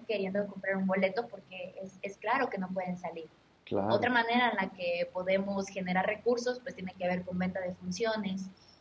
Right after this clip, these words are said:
Speaker 1: eh, hacemos pedidos de serigrafía, por ejemplo, eh,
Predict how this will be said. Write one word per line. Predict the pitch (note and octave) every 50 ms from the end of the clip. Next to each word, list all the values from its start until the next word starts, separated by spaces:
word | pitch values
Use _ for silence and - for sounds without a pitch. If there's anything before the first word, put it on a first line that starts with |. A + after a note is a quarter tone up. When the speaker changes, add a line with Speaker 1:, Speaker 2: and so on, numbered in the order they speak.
| _ _ _ _ _
Speaker 1:
eh, | F#3 F#3 F3+ F3+ F3 F3 F3 E3+ E3+ E3+ E3+ E3+ E3+ -
hacemos | E3+ F#3+ - G3 G3+ G3 G3
pedidos | - G3 G3 G3 F#3+ F#3+
de | F#3 - - F#3
serigrafía, | F#3 E3+ E3 E3 D#3+ D#3+ D#3 D3+ - - A3 G#3+ G#3 F#3+ F#3 -
por | F3+ E3 D#3+
ejemplo, | E3 - - G#3 G#3+ G#3 - - F#3 F3+ F3 - - - - - _ _ _ _ _ _ -
eh, | - - -